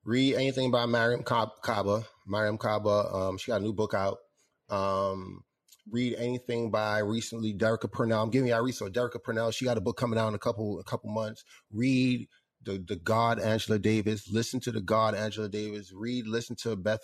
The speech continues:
Ritchie. Read, listen to Doctor Ruth Wilson Gilmore. Um, like, there's a lot of resources out there, right? Listen to the, uh, the Comba-, the Combahee Women's Collective. Like, listen to them. Like, li-,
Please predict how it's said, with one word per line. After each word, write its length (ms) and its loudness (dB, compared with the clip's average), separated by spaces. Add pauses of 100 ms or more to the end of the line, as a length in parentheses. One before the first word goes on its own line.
Ritchie. 420 -6
Read, 360 -2
listen 400 -2 (100)
to 180 -4
Doctor 380 -4
Ruth 240 -2
Wilson 380 -8
Gilmore. 480 -6 (460)
Um, 480 -6 (640)
like, 160 0 (500)
there's 240 0
a 40 2
lot 200 2
of 60 0
resources 420 -4
out 220 -4
there, 100 -18 (360)
right? 280 -2 (200)
Listen 420 0
to 160 0
the, 240 2
uh, 360 -2 (640)
the 80 -6
Comba-, 420 -2
the 120 -4
Combahee 400 -2
Women's 420 -2
Collective. 520 -8
Like, 260 -4
listen 300 -4
to 160 -6
them. 380 0
Like, 140 0
li-, 160 0